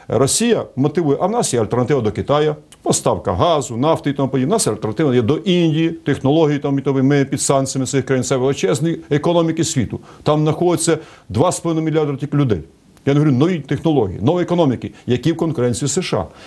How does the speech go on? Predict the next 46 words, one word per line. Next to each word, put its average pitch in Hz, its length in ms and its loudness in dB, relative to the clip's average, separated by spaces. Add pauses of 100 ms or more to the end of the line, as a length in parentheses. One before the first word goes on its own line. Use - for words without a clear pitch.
(120)
А 123 100 2
ми 151 120 2
тут 165 180 -6
поєднуємо 156 380 0
всі 165 260 0
інтереси 107 480 -2 (180)
світові, 156 460 -2
тому 143 200 0
що 104 220 -6
загальна 120 480 2
проблема 117 360 -2
світу — 190 340 -4
це 123 140 -4
безпека. - 500 -4 (400)
От 123 160 0
ми 170 80 2
на 151 100 2
цьому 147 240 0
форматі 131 520 0 (260)
і 127 100 0
пл-, 131 220 0
майданчик 123 540 -2
формуємо, 113 560 2 (240)
який 123 280 0
дійсно 117 440 0
формує 143 440 0
новий 131 300 2
світопорядок. 120 640 -2 (360)
Але 151 380 2 (240)
пам'ятаєте 151 420 0
Хельсінські 113 480 -4
угоди? 107 340 0 (300)
Там 117 220 0
же 101 80 -6
зібрали 113 340 0
сорок 120 240 -4
п'ять 127 160 -2
країн 143 200 2
світу, 156 300 -2
коли 117 160 0
ми 123 60 2
стояли 127 240 0
на 131 80 4
межі 147 320 2
ядерної 151 420 0
війни 151 360 2